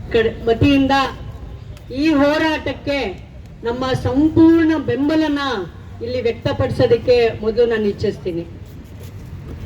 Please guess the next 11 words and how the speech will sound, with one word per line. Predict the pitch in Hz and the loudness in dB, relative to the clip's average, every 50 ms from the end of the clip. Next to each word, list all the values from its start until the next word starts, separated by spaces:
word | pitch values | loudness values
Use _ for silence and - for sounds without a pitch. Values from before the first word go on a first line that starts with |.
| - - - - - - - - - - - - - - - - - - - - | -12 -10 -10 -10 -10 -8 -8 -8 -8 -8 -8 -8 -8 -8 -8 -8 -8 -8 -6 -2
ಸ್ನೇಹಿತರೆ, | - 269 285 294 285 294 302 311 311 302 | 2 2 4 4 4 4 4 4 6 4
ಇಲ್ಲಿ | 302 302 302 302 302 285 247 208 - - - - - - | 4 4 4 2 2 2 0 -2 -4 -6 -10 -10 -8 -6
ಸೇರಿರೋ | - - 254 269 302 320 320 311 320 302 | 0 2 2 4 4 4 4 4 4 2
ಪ್ರತಿಯೊಬ್ಬರಿಗೂ | - - 262 254 - - 302 311 311 311 - 320 320 - 302 294 | 2 2 0 -2 0 0 0 0 0 0 0 0 0 0 0 -2
ಕೂಡ | 226 - 277 269 269 294 294 254 226 202 190 - - - - - - - - - - - - - - - - - - - - - - - - - - | -2 -2 -4 -4 -2 0 0 0 -2 -2 -6 -10 -14 -18 -20 -20 -20 -20 -20 -20 -18 -18 -18 -18 -18 -20 -20 -20 -18 -18 -18 -16 -16 -16 -14 -6 -2
ಯಾವ | 427 - 247 277 311 330 349 339 330 - | 0 2 2 2 2 2 2 0 0 -2
ವಿಷಯದ | 285 285 - - - 339 320 320 320 311 302 - - - - - - - - - - - - - - - - - | -4 -6 -2 0 0 2 2 2 0 0 -2 -2 -6 -14 -18 -18 -18 -16 -16 -18 -18 -16 -16 -16 -16 -16 -10 -6
ಬಗ್ಗೆ | 254 247 247 214 311 302 | -6 -6 -2 -2 0 0
ನಾವಿಲ್ಲಿ | 294 285 285 277 285 285 277 269 277 262 240 | 2 2 2 0 0 0 0 0 0 0 0
ಸೇರಿದ್ದೀವಿ | - - 262 262 269 - - - 240 254 | 0 0 0 0 0 -4 -4 2 4 4
ಅಂತ | 240 233 - | 4 6 4